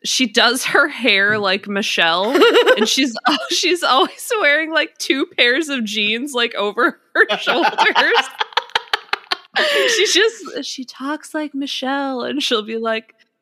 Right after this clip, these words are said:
Speaker 1: "No, tonight I made my tater tot casserole."
Speaker 2: <laughs>
Speaker 1: And she sounds and looks just like her, and it's so funny.
Speaker 2: Fantastic.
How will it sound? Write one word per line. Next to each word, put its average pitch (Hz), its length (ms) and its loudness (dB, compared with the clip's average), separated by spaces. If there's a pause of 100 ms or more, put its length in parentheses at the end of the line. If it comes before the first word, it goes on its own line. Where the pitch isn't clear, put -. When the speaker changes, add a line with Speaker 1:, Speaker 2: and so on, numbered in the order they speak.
(140)
Speaker 1:
"No, 254 180 -8
tonight 269 520 -4
I 277 160 -2
made 254 300 0
my 196 200 -4
tater 156 380 -6
tot 269 300 -4
casserole." 370 560 -4
Speaker 2:
<laughs> 440 680 4 (360)
Speaker 1:
And 247 140 2 (100)
she 359 120 4
sounds 294 640 2
and 339 140 -4
looks 302 400 -4
just 269 500 0 (220)
like 240 200 2 (120)
her, 202 240 2
and 214 180 -2
it's 508 360 -2
so 214 260 0
funny. 196 520 -4
Speaker 2:
Fantastic. - 880 -6